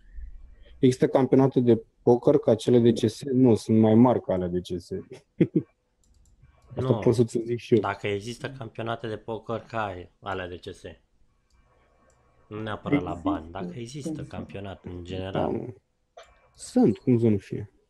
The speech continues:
Speaker 1: Dacă la poker nu sunt campionate. Sunt și genul ăsta de turnee, de campionate așa mici, în, nu știu,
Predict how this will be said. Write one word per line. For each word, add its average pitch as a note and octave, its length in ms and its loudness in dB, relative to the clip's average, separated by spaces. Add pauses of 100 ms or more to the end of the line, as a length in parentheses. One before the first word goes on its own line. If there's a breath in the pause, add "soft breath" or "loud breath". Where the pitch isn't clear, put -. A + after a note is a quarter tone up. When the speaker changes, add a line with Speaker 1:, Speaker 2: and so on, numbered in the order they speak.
(400)
Speaker 1:
Dacă A2 300 -2
la A2+ 140 4
poker D3 400 4
nu G#2+ 140 2
sunt G2+ 240 -4
campionate. - 600 -8 (2500)
Sunt - 320 2
și - 200 -4
genul E3 200 6
ăsta E3 260 2
de A#2+ 520 6 (600)
turnee, B2+ 460 4
de A2 120 2
campionate A2+ 680 0
așa B2 240 0
mici, A2+ 500 0 (100)
în, G#2+ 160 -2 (240)
nu A2+ 100 2
știu, F#2 440 -4